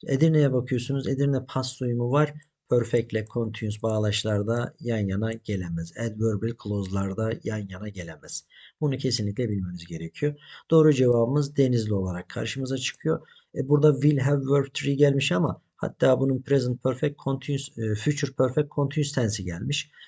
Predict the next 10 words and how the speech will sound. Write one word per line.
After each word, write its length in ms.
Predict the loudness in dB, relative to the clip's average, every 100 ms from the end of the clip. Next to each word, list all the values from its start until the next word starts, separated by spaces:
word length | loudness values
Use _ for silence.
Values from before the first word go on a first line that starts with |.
| _ -4
Future 360 | -2 0 0
perfect, 360 | 0 0 -2 -2
continuous 440 | -2 -2 0 0 0
tense'lerde 520 | -2 -2 -4 -4 -2
yani 220 | -2 -2
perfect 440 | -2 -2 2 0
continuous 440 | 0 -6 -6 -8 -6
tense 280 | -4 -4 -2
geldiği 360 | 0 0 -2
zaman 340 | -2 0 0